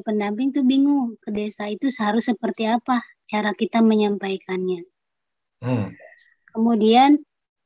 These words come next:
Speaker 1: eh, berbicara misalnya yang delapan persen itu, kalau, kalau alokasi yang kemarin itu kita masih bisa, eh, bisa lah ya kalau di tahun dua ribu dua satu ini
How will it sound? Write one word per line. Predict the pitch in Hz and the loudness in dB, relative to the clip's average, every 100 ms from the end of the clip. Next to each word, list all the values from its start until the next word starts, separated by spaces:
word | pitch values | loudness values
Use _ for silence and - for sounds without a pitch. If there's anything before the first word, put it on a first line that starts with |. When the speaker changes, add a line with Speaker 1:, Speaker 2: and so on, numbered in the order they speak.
| - 254 | -8 -2
Speaker 1:
eh, | 226 226 233 214 | 0 2 0 -2
berbicara | 214 214 196 254 262 | -2 -4 0 0 2
misalnya | 240 220 240 262 | 0 -2 -2 -2
yang | 254 226 214 | 0 -2 -2
delapan | 208 220 214 | -6 -8 -10
persen | 185 208 220 214 | -10 -8 -6 -4
itu, | 202 - 190 - | -6 -10 -16 -6
kalau, | 214 226 - _ - | 0 2 0 _ -8
kalau | 226 240 | -2 0
alokasi | 262 240 226 226 233 - 240 220 | 0 0 0 -2 -8 -4 -4 -2
yang | |
kemarin | 220 214 214 208 233 269 | -4 -4 -4 -2 0 0
itu | 247 233 | -2 -6
kita | 262 233 190 269 | -8 -8 -4 -2
masih | 226 226 269 226 | 0 -2 -2 -2
bisa, | 202 - 240 247 254 - - _ _ _ - | -4 -4 -2 -2 -4 -10 -20 _ _ _ -10
eh, | 226 214 214 220 214 | -6 -2 -2 0 2
bisa | 220 - 269 | 2 2 0
lah | 214 | 0
ya | 190 220 233 | 0 0 -2
kalau | 208 202 208 269 240 | -4 -6 -6 -8 -4
di | 202 | -2
tahun | 226 214 214 | 0 2 2
dua | 208 208 208 | 2 2 0
ribu | 208 | 0
dua | 226 208 202 | -2 -2 -4
satu | 196 185 196 | -6 -8 -6
ini | 196 185 185 | -4 -4 -6